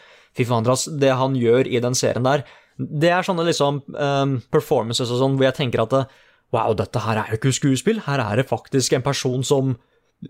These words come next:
ja, som sier nøyaktig hvordan han har det. Jeg klarer ikke å se på det som skuespill i det hele tatt, fordi det føles så naturlig og så ekte ut. Ehm, og den, det er litt vanskelig å liksom si nøyaktig hvilken scene jeg snakker om uten å spoile,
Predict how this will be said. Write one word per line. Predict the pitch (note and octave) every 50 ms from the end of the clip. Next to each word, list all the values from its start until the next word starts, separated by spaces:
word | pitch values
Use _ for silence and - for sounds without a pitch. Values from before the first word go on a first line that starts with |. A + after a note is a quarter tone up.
| - -
ja, | D3+ D3 D#3+ D3+ - _ _ _
som | - F#3+ F3 -
sier | - - G3 D3+ A2+ C3 D#3+ E3+ E3
nøyaktig | E3 D#3+ C#3 C#3+ - - - - - F3
hvordan | - C3+ - - - - E3+
han | E3 D#3+
har | E3 C3 C3 F3+
det. | C4+ C4 G3+
Jeg | F#3+ G#3 G#3 F#3+ -
klarer | - G3+ F#3 D#3 -
ikke | - - D#3+
å | -
se | - D3+ B2
på | A#2 - C#3+
det | C3+ C3+
som | D3 D3+ -
skuespill | - D#3 C3 A#2 A2+ - C#3+ C3+
i | C3+
det | C3+ C#3
hele | C#3 A2+ A#2+
tatt, | C3 C3+
fordi | D3+ D3 D3
det | D3+ - -
føles | - E3 A#2+ G#2+ A2+ B2+ -
så | - - - D3 C3 A#2 A2+
naturlig | A#2 B2 - C3 A2+ G#2+ A#2 B2+ B2+ A#2 - _ _ _ -
og | C#3 -
så | - - C3+ B2+ C3 C3
ekte | A2+ - - C3 F#3
ut. | F#3+ - - - _ _ _ _ _ _ _ _ _ _ - C3+
Ehm, | C3 B2 B2+ B2+ B2+ B2 B2+ B2 A2+ G2+ - - -
og | - C#3 C3+ C3+ C3+ C3+ C3+ B2+ B2+ -
den, | C3+ C3 C#3+ C#3 C#3 C#3+ C#3+ C#3+ C3+ A#2 A#2 -
det | - - D3+ C#3+ D3 D#3
er | D#3 D#3+
litt | D#3+ C#3+
vanskelig | D3+ C#3 A#2+ - - C#3
å | C#3 C#3+
liksom | A#2+ B2 C3+ -
si | - C3 A#2+ B2+
nøyaktig | C3+ C3 A2+ - - C#3 B2
hvilken | A2+ - B2 A#2+
scene | - C#3 A#2+ A#2 A#2
jeg | -
snakker | - B2+ A#2+ - A#2+
om | B2+ B2+
uten | A#2 - B2+
å | B2+
spoile, | - - D3+ A#2+ A2+ C#3 D3+